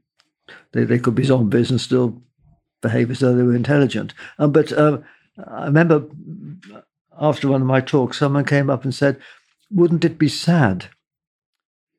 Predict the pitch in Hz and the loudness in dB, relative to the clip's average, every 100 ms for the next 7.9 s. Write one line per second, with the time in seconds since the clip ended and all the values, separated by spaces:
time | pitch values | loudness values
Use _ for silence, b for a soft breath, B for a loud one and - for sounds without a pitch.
0 | _ - 139 123 - _ _ _ _ _ | _ 0 0 0 -4 _ _ _ _ _
1 | _ _ _ _ _ - 135 131 - 165 | _ _ _ _ _ -2 2 2 2 0
2 | - 135 131 139 131 107 107 117 - _ | 2 0 2 2 0 -4 -4 -4 -10 _
3 | _ 160 131 - 127 123 139 131 123 120 | _ -10 -8 -4 0 2 2 2 2 0
4 | 113 113 120 120 107 104 110 - - B | -2 -4 -2 -2 -2 -6 -8 -10 -18 B
5 | B B B 135 127 b b - 135 143 | B B B -6 -6 b b -6 -2 0
6 | 170 165 151 143 147 139 147 123 95 104 | 0 0 0 0 0 2 2 0 -4 -8
7 | - 131 131 120 160 165 170 127 110 | -6 -4 -4 -2 0 0 0 -2 -6